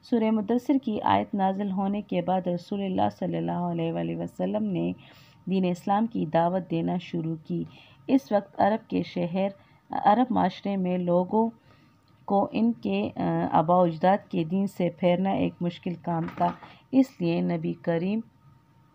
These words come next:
ने, अ, खुफिया तौर पर दावत, दावत दीन का सिलसिला शुरू किया ताकि, ताकि नए-नए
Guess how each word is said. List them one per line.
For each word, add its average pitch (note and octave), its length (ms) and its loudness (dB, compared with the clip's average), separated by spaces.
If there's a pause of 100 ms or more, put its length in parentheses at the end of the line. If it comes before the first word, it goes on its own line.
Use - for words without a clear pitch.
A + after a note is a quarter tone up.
(840)
ने, F#3 340 2 (140)
अ, E3+ 160 0
खुफिया A3+ 400 2
तौर E3 400 -2
पर F3+ 140 0
दावत, F3 480 0 (200)
दावत E3+ 520 0
दीन F#3+ 320 -2
का F3+ 180 -2
सिलसिला F3+ 520 -6
शुरू E3+ 340 -6
किया D#3+ 400 -4 (500)
ताकि, F#3 560 2 (4000)
ताकि G#3 320 0
नए-नए A3 720 4